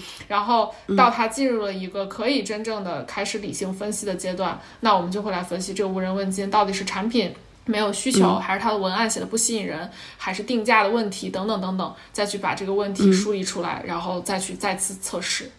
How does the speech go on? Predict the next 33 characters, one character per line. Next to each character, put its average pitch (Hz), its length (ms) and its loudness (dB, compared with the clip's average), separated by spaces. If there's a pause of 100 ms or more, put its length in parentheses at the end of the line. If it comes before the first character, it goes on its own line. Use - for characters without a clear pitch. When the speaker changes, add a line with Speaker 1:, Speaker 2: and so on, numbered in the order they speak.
Speaker 2:
我， 226 220 4
我， 202 120 -2
晴 190 360 2
晴， 285 140 6
我 226 80 6
觉 180 80 6
得 226 80 8
你 262 80 6
有 269 100 6
个 190 120 2
非 285 240 6
常 277 200 2
非 202 140 2
常 185 220 2
大 196 240 6
的 165 260 2 (400)
优 196 300 8
势， 202 280 4
就 202 160 4
是 185 300 4 (220)
你， 196 240 4
你 202 100 8
能 196 180 6
特 - 160 2
别 226 160 6
好 202 240 4
地 165 80 2
兼 185 300 6
顾 190 160 4
人 165 300 4
和 175 160 2
事 - 180 6
儿。 - 220 4